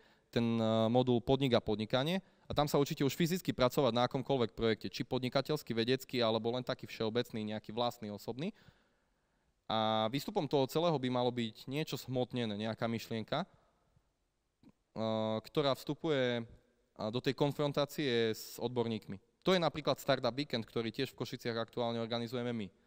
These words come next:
Čiže vy prídete na nejaké podujatie, eh,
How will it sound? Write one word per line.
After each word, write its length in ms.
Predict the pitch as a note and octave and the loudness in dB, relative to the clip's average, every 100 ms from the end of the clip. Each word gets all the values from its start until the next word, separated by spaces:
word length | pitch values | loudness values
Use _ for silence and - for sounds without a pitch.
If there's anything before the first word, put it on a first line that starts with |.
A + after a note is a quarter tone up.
| _ _ _ _ _ _ - | _ _ _ _ _ _ -10
Čiže 160 | A2+ B2 | -4 -2
vy 80 | |
prídete 480 | B2+ A#2 G#2+ A2+ E3 | -4 -4 -4 -2 -2
na 80 | D3+ | -2
nejaké 320 | B2 A#2 A#2 | -2 -2 -6
podujatie, 560 | - G#2+ G#2+ G2+ D3 | -6 -2 -2 -2 -4
eh, 40 | G3+ | -6